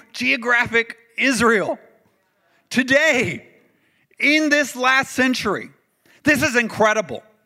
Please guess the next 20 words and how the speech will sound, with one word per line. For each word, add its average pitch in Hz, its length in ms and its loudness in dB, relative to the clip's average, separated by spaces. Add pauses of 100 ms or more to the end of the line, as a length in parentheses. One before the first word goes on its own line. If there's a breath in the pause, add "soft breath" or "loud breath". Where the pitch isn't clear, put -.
(640 soft breath)
For 202 180 4
almost 226 300 0
nineteen 233 680 0
centuries, 151 800 -4 (480 soft breath)
the 143 80 -2
Jewish 185 540 0
people 135 400 -4
have 135 180 -2
not 160 400 0 (720 soft breath)
been 143 460 0 (160)
in 143 140 -2
their 127 140 2
land. 113 400 -6 (1600)
Maybe 147 180 0
a 170 60 0
few 175 160 -6
pockets 185 580 -4
here 180 220 0
and 165 120 -2
there, 160 320 2